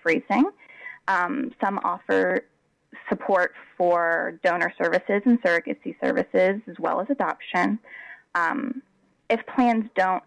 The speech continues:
offer monetary coverage for that, our patient care advocates do offer support and resources throughout any portion of your family building journey, whether that's to plan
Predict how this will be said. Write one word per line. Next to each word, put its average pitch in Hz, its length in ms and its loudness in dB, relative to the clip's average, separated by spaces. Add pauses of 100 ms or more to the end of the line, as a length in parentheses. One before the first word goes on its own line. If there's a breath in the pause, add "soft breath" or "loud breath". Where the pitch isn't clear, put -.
offer 175 960 -2 (1000)
monetary 202 480 0
coverage 247 400 0
for 294 120 4
that, 349 300 2 (460)
our 185 540 0
patient - 380 -2
care 175 100 2
advocates 175 500 -4
do 175 120 2
offer 165 320 0
support - 440 -4
and - 120 0
resources - 580 -4 (140)
throughout - 400 -2 (680 soft breath)
any 196 240 2
portion - 360 -4
of - 100 -2
your - 120 0
family - 300 -2
building - 360 0
journey, - 240 0
whether 180 340 2
that's 165 220 -2 (100)
to 208 60 -2
plan 175 760 -2